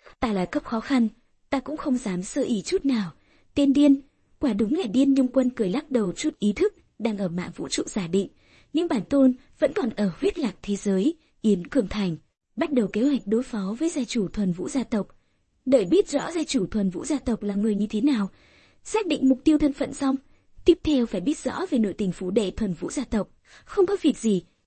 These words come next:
La Phong lắc đầu. "Ừm, ta đi đây, hôm nay phải làm đại sự,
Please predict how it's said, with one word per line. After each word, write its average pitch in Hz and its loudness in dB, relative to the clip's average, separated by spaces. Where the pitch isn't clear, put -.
La 202 -2
Phong 202 -4
lắc 302 -4
đầu. 214 0
"Ừm, 220 2
ta 302 0
đi 277 6
đây, 285 2
hôm 269 2
nay 247 4
phải 196 -6
làm 180 -2
đại 180 -4
sự, - -4